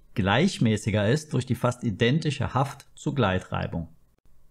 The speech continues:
Das Superglide ist in der X-L-Variante mit vierhundertneunzig mal vierhundertzwanzig Millimeter auch größer als das Atlas mit seinen vierhundert fünfzig mal vierhundert Millimeter. Das Superglide gibt es zusätzlich noch in den Größen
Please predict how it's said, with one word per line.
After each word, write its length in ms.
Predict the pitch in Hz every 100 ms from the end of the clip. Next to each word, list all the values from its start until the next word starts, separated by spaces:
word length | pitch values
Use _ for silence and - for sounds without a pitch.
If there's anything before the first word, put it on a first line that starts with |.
| _ _
Das 180 | - 123
Superglide 540 | 202 220 156 151 143 127
ist 100 | -
in 80 |
der 140 | 120 113
X-L-Variante 840 | 110 - 127 143 131 127 123 127
mit 140 | 113 113
vierhundertneunzig 760 | 127 113 107 113 110 113 107
mal 160 | 113 107
vierhundertzwanzig 840 | 117 110 104 98 110 104 131 123 120
Millimeter 500 | 110 113 110 110 -
auch 160 | -
größer 400 | - 107 123 113
als 160 | 104 -
das 180 | 110 -
Atlas 380 | 107 - 104
mit 140 | 110 104
seinen 180 | 104 107
vierhundert 340 | 110 104 101
fünfzig 400 | 104 101 - -
mal 160 | 107 110
vierhundert 580 | - 107 98 104 92
Millimeter. 640 | 98 92 92 87 - 67 78
Das 240 | 110 123 -
Superglide 580 | 190 190 151 147 143 135
gibt 180 | 117
es 100 | 110
zusätzlich 500 | - 123 123 - -
noch 140 | 117 107
in 80 | 104
den 100 | 101
Größen 580 | 98 107 101 104 95